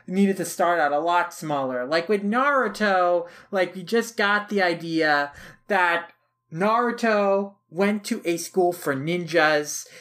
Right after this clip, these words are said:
He was a class clown. No one liked him, and they resented him on some level because,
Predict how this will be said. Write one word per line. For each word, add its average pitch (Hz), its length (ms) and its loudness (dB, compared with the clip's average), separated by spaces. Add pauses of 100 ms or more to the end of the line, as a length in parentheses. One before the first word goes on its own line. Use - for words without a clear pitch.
He 156 100 -6
was 151 320 -2
a 127 380 2
class 190 400 2
clown. 185 600 0
No 151 140 -2
one 147 200 -6
liked 147 380 0
him, 151 400 -8 (340)
and 151 320 -6
they 139 80 -2
resented 147 480 -2
him 151 80 -4
on 139 140 -4
some 139 320 -2
level 139 380 2
because, 127 680 -2